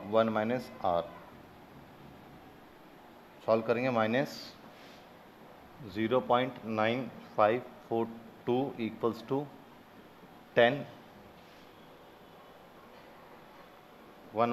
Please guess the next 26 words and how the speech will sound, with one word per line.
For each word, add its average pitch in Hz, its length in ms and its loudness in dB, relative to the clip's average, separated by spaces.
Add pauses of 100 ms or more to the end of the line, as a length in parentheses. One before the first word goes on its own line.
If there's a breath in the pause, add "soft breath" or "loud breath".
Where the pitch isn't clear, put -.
माइनस 117 420 -2
R। 85 180 -2 (1400 loud breath)
टेन 120 200 4
को 135 80 4
यहाँ 123 140 4
लेके 123 160 2
चले 120 180 -2
जाइए, 123 260 0 (180)
वन 117 200 0
माइनस 117 480 0 (920)
ज़ीरो 110 240 0
पॉइंट, 117 340 -2 (140)
वन 113 160 2
माइनस 117 460 2 (1500)
ज़ीरो 113 200 0
पॉइंट 120 280 0
ज़ीरो 117 260 0
नाइन 117 400 0 (360)
फ़ाइव 113 360 4
फ़ोर 113 260 0 (280)
टू, 104 180 2 (280)
टेन 120 160 6
डिवाइड 120 280 6
करेगा 120 220 6
तो 165 100 4
पॉइंट 135 360 0